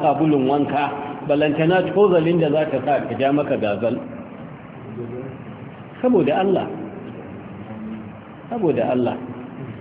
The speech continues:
Maza masu wannan ɗabi'a fa sai an canza. Yawwa. An tambayi manzon Allah sallallahu alaihi wasallam,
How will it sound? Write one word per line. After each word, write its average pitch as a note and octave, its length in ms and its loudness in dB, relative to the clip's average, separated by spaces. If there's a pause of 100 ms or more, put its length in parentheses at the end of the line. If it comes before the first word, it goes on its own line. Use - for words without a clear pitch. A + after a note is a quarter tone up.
(140)
Maza F#3+ 420 4
masu D#3+ 340 2
wannan D#3+ 340 6
ɗabi'a C3 440 2
fa A#2+ 160 0
sai C3 100 2
an B2+ 220 2
canza. B2+ 320 2 (1300)
Yawwa. F#2+ 360 2 (920)
An F3 300 2
tambayi C3+ 420 2
manzon B2 480 2
Allah B2+ 380 2
sallallahu A#2 560 2
alaihi A2+ 320 0
wasallam, A2+ 560 -2